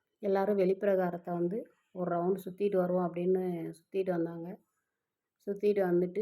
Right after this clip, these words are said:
சாமியெல்லாம் கும்பிட்டுட்டு சாப்பாடு லெமன் சோறும் கத்திரிக்காய் சாப்பாடும் கொண்டு போயிருந்தோம். ஆ, அங்க வச்சு சாப்பிட்டுட்டு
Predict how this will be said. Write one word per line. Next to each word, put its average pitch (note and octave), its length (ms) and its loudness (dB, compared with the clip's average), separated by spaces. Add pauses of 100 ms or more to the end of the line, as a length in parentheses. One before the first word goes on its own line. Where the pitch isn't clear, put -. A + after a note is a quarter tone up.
(160)
சாமியெல்லாம் F#3 640 2
கும்பிட்டுட்டு F#3+ 580 -6 (480)
சாப்பாடு G3+ 600 0
லெமன் F#3 340 2
சோறும் F#3+ 680 2
கத்திரிக்காய் F#3+ 520 -2
சாப்பாடும் F3 460 -2
கொண்டு F3 240 -2
போயிருந்தோம். F3 580 -2 (840)
ஆ, F#3+ 40 -4 (320)
அங்க F3+ 220 2
வச்சு F3+ 320 -2
சாப்பிட்டுட்டு F#3 720 -2